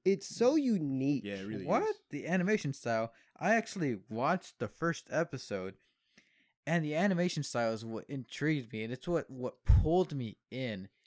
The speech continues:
Speaker 3: Sure, it's different from any other anime, and I'm not, I'm not trying to say, like, there's other animes out there that are really different, but the animation style is what pulled me in.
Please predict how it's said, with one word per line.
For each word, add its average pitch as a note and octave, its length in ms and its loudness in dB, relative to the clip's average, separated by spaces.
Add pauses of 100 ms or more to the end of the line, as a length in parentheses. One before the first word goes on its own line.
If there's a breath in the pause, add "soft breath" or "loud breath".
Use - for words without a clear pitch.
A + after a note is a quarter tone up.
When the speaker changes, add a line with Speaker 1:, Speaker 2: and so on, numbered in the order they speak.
(160)
Speaker 3:
Sure, F3 320 0
it's E3 240 -4
different G#3+ 340 0
from D3 380 -2
any D3 300 0
other A#2 420 0 (480)
anime, A2+ 680 -4
and E3 140 -4
I'm G#3 120 0
not, A3+ 220 0
I'm F3 120 -4
not F#3 120 -4
trying D3 180 -4
to - 60 -14
say, A#2 280 -2 (240)
like, D3+ 200 -4
there's E3+ 240 -2
other C3+ 220 -2
animes A#2+ 400 -4
out B2+ 220 -2
there F3+ 300 0 (440)
that A#2+ 120 -2
are A2 80 0
really G#2 640 -6
different, F3 420 -4 (480)
but - 220 -4 (220)
the C3 180 -10
animation C3+ 360 -6
style D#3+ 220 2
is A#2+ 80 -4
what G#2 160 -6 (160)
pulled B2+ 400 -4
me F#2 200 -8
in. F2 280 -12